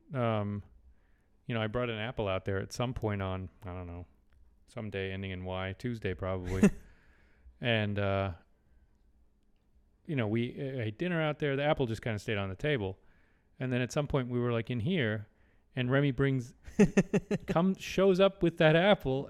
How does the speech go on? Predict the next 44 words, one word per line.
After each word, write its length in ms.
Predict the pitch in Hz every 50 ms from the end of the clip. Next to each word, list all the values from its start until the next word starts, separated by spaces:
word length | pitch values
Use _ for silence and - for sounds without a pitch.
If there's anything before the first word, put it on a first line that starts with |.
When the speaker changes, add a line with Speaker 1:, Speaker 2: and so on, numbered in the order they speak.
| 143
Speaker 1:
but 120 | 117 151 143
it's, 260 | 135 135 107 135 -
like, 160 | 147 143 151
a 60 | 139 120
third 400 | - - 151 143 160 170 160 147
eaten 400 | - 156 180 190 185 151 214 -
already. 340 | 117 120 - 113 117 - 202
Speaker 2:
<laughs> 40 | 151 127
Speaker 1:
He's, 160 | 190 196 -
he's 360 | - 208 180 143 143 190 180 -
chomping 540 | - 180 170 160 151 160 196 202 - 143 -
on 200 | 110 104 101 101
it. 140 | 107 - -
Speaker 2:
Chomp, 340 | - - - - - 185 - -
chomp, 140 | - - - - - - - -
Speaker 1:
So 180 | - - - 147
he 80 | 135 156
Speaker 2:
chomp. 60 | 190
Speaker 1:
must 220 | 202 185 165 -
have 80 | - 143
just, 260 | 131 139 127 - -
he 140 | - - 147
must 260 | 156 170 180 170 -
have, 260 | - 139 117 110 113
uh, 260 | 120 117 110 110 110 107 104 - - - - _ _ _ - - _ _ _ _ -
counter 280 | - - 156 156 160 160
surfed 420 | 143 - - 156 147 135 - -
onto 240 | - 139 135 139 131
the 120 | 120 117 117
table, 400 | - 143 151 156 151 123 117 104
gotten 320 | 110 123 139 147 139 123
the 120 | 123 120
apple, 380 | 120 135 151 151 - - 104 107
and 100 | 107 110
was 160 | 113 104 107
eating 220 | 139 131 123 127 123
the 120 | 117 113
apple. 380 | 120 147 175 - - - - - _ - - - - -
Speaker 2:
Yeah. 280 | - 165 170 196 190 175 - - -
Speaker 1:
Not 240 | - 165 190 190 -
great, 540 | - 143 127 123 156 196 202 170 139 - - - - -
Remy. 360 | 139 131 127 131 123 143 - - - - - _ - - - - - - - - - - -
Speaker 2:
Diabetic 440 | - 165 170 175 175 175 170 165 -
dog. 360 | 160 160 165 165 165 170